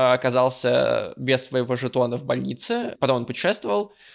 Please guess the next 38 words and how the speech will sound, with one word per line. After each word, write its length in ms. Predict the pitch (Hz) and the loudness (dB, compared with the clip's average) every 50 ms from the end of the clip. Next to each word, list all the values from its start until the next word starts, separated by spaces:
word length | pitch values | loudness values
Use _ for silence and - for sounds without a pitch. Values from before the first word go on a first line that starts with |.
| _ _ | _ _
э, 360 | - - - 123 127 123 123 120 | -10 -4 0 2 4 4 2 2
после 300 | - 131 123 - - 135 | 2 -2 -2 0 2 2
этого 300 | 135 131 131 135 120 123 | 2 2 2 -2 -2 -2
он 200 | 127 123 123 123 120 | -2 -2 -2 -4 -6
оказался 460 | - 123 254 240 135 131 127 - - | -4 -2 0 2 2 2 2 0 -4
на 140 | 117 123 131 | -4 -4 -4
острове, 640 | 123 131 175 196 - - 185 170 175 165 156 151 143 | 0 -2 -2 -2 -2 -4 -6 -4 -2 0 0 0 0
как 220 | 147 - 117 - | -2 -6 -8 -4
раз, 440 | - 135 135 143 147 - - - - | -2 0 0 0 0 -2 -6 -4 -2
э, 420 | 127 123 120 120 117 117 104 107 107 | 0 0 0 0 -2 -2 -4 -6 -6
в 580 | 123 120 180 135 131 127 120 120 120 113 117 117 | -8 -12 -12 -14 -10 -4 -4 -2 -2 -2 -4 -6
государстве, 640 | 113 117 - - 123 120 135 156 - - - 127 | -8 -8 -10 -2 0 2 2 2 -2 -8 -10 -8
которое 300 | - 117 117 - 120 123 | -8 -6 -4 -2 -2 0
напало 400 | 120 127 120 - 131 127 - - | -2 -2 -2 0 0 0 0 -2
на 360 | - - 50 50 57 - 53 - | -4 -6 -6 -4 -4 -4 -4 -6
страну, 340 | 117 - - 117 117 120 120 | -8 -8 -8 -8 -6 -6 -8
где 160 | 110 - - | -8 -10 -12
жила 220 | - 120 123 131 123 | -12 -8 -8 -6 -4
Вайлет, 400 | 120 - - - - - - _ _ - - - - - - _ | -2 -2 -2 -2 -2 -6 -8 _ _ -20 -20 -20 -20 -20 -20 _
и 460 | - - 139 127 123 123 123 120 123 120 | -12 -8 -6 -2 -2 0 0 0 0 2
на 100 | 123 123 | 0 0
этом 220 | 123 - 123 131 | 0 -2 -2 -2
острове 460 | 160 202 196 - 170 147 143 139 135 | -2 -2 -2 -4 -6 -4 -2 -2 -2
он 260 | 123 104 - 135 123 123 | -2 -2 -2 -4 -4 -4
оказался 480 | 120 123 117 120 127 131 127 - - 117 | -6 -6 -4 -2 -2 -2 -4 -4 -6 -6
единственным 1160 | 123 120 117 120 120 - - - 120 117 123 127 123 123 123 - 50 - - - - - - - | -6 -6 -6 -8 -8 -8 -10 -10 -8 -6 -6 -6 -6 -8 -8 -10 -12 -12 -14 -16 -16 -18 -20 -20
мужчиной, 500 | - - - 131 120 - - 185 214 254 | -18 -12 -10 -8 -6 -6 -4 -4 -4 -4
потому 140 | 370 - 175 | -6 -6 -8
что 100 | - - | -10 -8
все 140 | - - 170 | -8 -6 -6
остальные 280 | 165 - 170 156 156 156 | -6 -6 -8 -8 -6 -6
уехали 300 | 151 147 147 - - 135 | -4 -4 -4 -4 -6 -8
на 120 | 135 135 | -6 -4
войну, 200 | 131 135 139 139 | -4 -4 -4 -6
как 100 | 131 - - | -8 -8 -6
я 80 | 135 | -6
уже 140 | 127 120 123 | -6 -6 -6
говорил, 440 | 120 123 123 123 123 127 127 120 - | -6 -4 -4 -2 -2 -2 -4 -6 -10